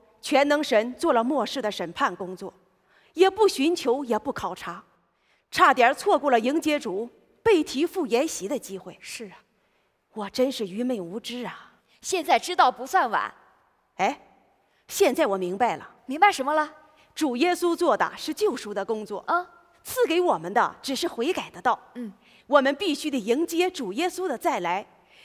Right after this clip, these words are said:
Speaker 1: 接受末世基督全能神的审判工作。
Speaker 2: 是。
Speaker 1: 得着神末世发表的一切真理，犯罪本性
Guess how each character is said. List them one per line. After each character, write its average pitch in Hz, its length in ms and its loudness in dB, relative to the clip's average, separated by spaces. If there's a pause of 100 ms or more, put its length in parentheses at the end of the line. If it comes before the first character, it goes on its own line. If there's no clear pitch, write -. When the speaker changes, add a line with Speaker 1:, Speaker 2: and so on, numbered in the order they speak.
(120)
Speaker 1:
接 440 240 2
受 359 200 2
末 381 220 6
世 294 180 -4
基 330 200 -4
督 330 320 0
全 320 320 2
能 392 140 2
神 277 180 0
的 311 100 0
审 170 240 -8
判 294 240 -2
工 196 200 -6
作。 190 200 -10 (100)
Speaker 2:
是。 208 280 -8 (440)
Speaker 1:
得 269 180 6
着 277 160 6
神 233 220 0
末 302 200 4
世 240 180 -8
发 294 200 0
表 247 200 -4
的 226 120 -2
一 208 240 -8
切 381 220 2
真 214 240 0
理， 190 120 -12 (520)
犯 - 240 0
罪 262 140 -4
本 190 220 0
性 208 280 -6